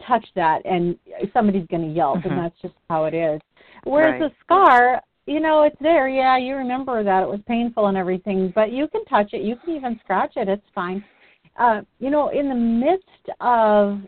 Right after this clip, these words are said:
Speaker 1: in the midst of being triggered, having someone, you know, brush against an open wound for us, talk to us about how to stay calm when you're right in the middle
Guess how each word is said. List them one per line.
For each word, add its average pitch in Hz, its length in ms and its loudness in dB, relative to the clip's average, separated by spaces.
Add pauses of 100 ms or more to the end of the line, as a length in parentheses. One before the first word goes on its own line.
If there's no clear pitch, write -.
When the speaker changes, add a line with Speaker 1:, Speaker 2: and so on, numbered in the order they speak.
(240)
Speaker 1:
in 240 120 0
the 226 80 0
midst 233 360 0 (160)
of 214 140 2 (380)
being 208 400 0
triggered, 170 360 -6
having 214 540 -2
someone, 175 500 -4 (340)
you 226 120 -8
know, 196 200 0
brush 190 340 -2
against 185 360 -6 (100)
an 160 160 -10
open 190 440 -4
wound 180 680 -4 (360)
for 185 160 -2
us, 190 100 -4 (160)
talk 359 240 -2
to 494 140 -10
us 392 140 -6
about 226 300 -2
how 220 120 -2
to 226 220 -6
stay 185 200 -4
calm 208 560 -2 (640)
when 233 120 -2
you're 226 160 -2
right 226 240 2
in 285 240 0
the 175 240 -2
middle 180 760 0